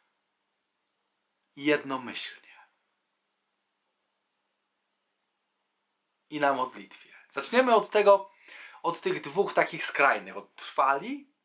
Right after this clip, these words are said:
i "na modlitwie", a "wszyscy razem" jednomyślnie zostawię sobie na później, bo o tym powiem troszeczkę sze-, szerzej, troszeczkę więcej.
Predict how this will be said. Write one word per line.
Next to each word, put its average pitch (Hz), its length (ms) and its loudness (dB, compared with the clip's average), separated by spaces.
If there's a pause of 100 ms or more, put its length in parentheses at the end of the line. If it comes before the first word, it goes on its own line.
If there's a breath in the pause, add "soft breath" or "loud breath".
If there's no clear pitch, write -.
(320)
i 233 80 -10
"na 247 120 2
modlitwie", 185 600 -4
a - 80 -4
"wszyscy 226 400 -4
razem" 165 340 4
jednomyślnie 139 580 -4
zostawię 127 420 -6
sobie 113 200 -10
na 110 80 -12
później, 185 440 -6
bo 151 280 2 (180 loud breath)
o 147 140 2
tym 151 200 -8
powiem 143 280 0
troszeczkę 135 440 -6
sze-, 117 280 -6
szerzej, - 360 -4
troszeczkę 123 380 -12
więcej. 92 400 -16